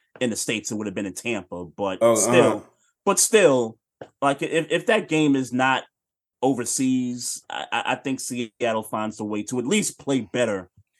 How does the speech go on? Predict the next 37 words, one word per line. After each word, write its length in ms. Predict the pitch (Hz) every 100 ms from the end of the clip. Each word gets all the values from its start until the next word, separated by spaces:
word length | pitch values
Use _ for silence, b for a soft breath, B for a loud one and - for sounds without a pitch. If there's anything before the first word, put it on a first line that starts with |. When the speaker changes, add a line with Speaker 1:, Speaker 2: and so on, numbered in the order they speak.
| -
Speaker 1:
football 260 | 160 131
than 100 | 123
they 200 | 107 104 101
Speaker 2:
Yeah, 280 | 104 135
Speaker 1:
do. 40 | 123
Speaker 2:
uh, 20 |
yeah, 380 | 117 107 104 104
I'm 100 | 127
not, 240 | 120 107 107
I'm 100 | 139
not 200 | 139 107
what 200 | 117 110
if 180 | 107 110
in 80 | 104
it 120 | 101
like 240 | 101 95
that. 260 | 98 98 -
I 60 | 135
feel 220 | 139 139
you 140 | 117 101
though, 160 | 98
but 120 | 92
I'm 120 | 117 135
not 180 | 117
what 140 | 101 98
if 140 | 95
in 80 | 95
it 80 | 92
like 220 | 92 87
that. 200 | 95 92
They, 200 | 110 123
they, 300 | 113 127 127
Speaker 1:
Yeah. 140 | 90 82 - _ -
Speaker 2:
they, 200 | 123 110
they, 200 | 104 120
they 360 | 110 92 113 117
lost. 480 | 98 87 87 -